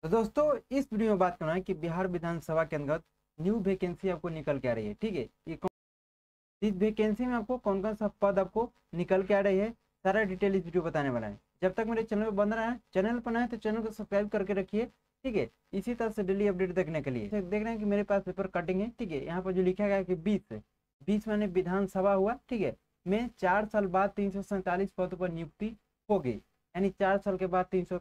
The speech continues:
पैंतालीस, तीन सौ सैंतालीस जो पद यहाँ पे निकाला जा रहा है नियुक्ति के लिए। अब यहाँ पर देखिए कौन कौन सा पद आपको रहने वाला है। तो यहाँ पर देखिए लिखा गया है कि इन पदों पर बहाली होगी, सुरक्षा प्रहरी हो गया, ठीक है, कर-,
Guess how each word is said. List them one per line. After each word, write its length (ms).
पैंतालीस, 480
तीन 120
सौ 120
सैंतालीस 440
जो 120
पद 220
यहाँ 120
पे 120
निकाला 300
जा 140
रहा 100
है 100
नियुक्ति 360
के 140
लिए। 220
अब 100
यहाँ 140
पर 80
देखिए 200
कौन 200
कौन 160
सा 140
पद 220
आपको 220
रहने 200
वाला 220
है। 80
तो 400
यहाँ 120
पर 80
देखिए 200
लिखा 240
गया 100
है 60
कि 100
इन 220
पदों 320
पर 180
बहाली 320
होगी, 260
सुरक्षा 1040
प्रहरी 380
हो 120
गया, 240
ठीक 140
है, 60
कर-, 180